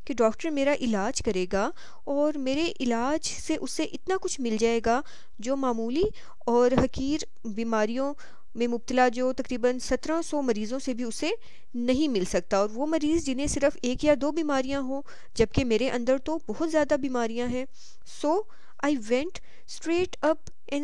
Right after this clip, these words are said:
saw him। कहता है अब मैं सीधा उसके पास गया और उसे देखा। And he said, और उसने कहा, "Well,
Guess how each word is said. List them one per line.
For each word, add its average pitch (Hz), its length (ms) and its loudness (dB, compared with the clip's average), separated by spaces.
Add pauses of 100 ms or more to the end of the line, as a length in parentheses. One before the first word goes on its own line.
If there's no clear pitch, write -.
(140)
saw 226 180 2
him। 175 320 -4
कहता 269 220 2
है 302 40 6
अब 294 60 2
मैं 294 100 0
सीधा 262 320 0
उसके 269 240 -2
पास 233 380 -2
गया 185 240 2 (360)
और 330 160 0
उसे 320 200 0
देखा। 208 420 6 (300)
And 285 220 0
he 294 160 4
said, 330 380 -2 (260)
और 294 160 -4
उसने 311 300 -4
कहा, 208 360 0 (380)
"Well, 262 340 0